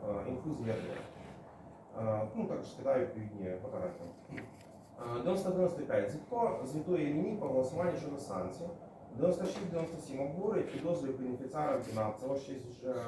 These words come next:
п'ятого лютого дві тисячі двадцять четвертого року повідомлено про підозру, ну, як я зазначав, за злочин. Е,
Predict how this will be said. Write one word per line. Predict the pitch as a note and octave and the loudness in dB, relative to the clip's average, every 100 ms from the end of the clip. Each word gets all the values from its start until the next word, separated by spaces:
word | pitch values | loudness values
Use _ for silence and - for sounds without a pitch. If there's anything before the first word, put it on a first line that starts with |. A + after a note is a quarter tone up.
| A#2 A2 A#2 A2+ A2+ A2+ A2+ | -4 -6 -6 -4 -2 -2 0
п'ятого | C3+ B2+ B2 A#2+ | 2 2 0 -2
лютого | B2 A#2+ A2+ A2 | -4 -2 -2 -4
дві | A2 A#2+ | -6 -12
тисячі | A2 | -10
двадцять | A#2 A2+ | -8 -6
четвертого | - B2+ C3 C3+ | -2 0 0 0
року | F#3 - B2 | -2 -6 -6
повідомлено | B2 C#3 A#2+ | -2 0 0
про | G#2+ - - | -2 -6 -6
підозру, | C#3 A2 G#2 G2+ - | -4 -4 -6 -6 -6
ну, | A2+ | -4
як | A2 - - | -4 -6 -10
я | - | -10
зазначав, | - A2+ B2 A2+ | -8 -6 -4 -4
за | G#2+ | -4
злочин. | F#2+ - - - - - - - - - - | -6 -8 -10 -10 -12 -14 -14 -14 -14 -14 -6
Е, | - | -2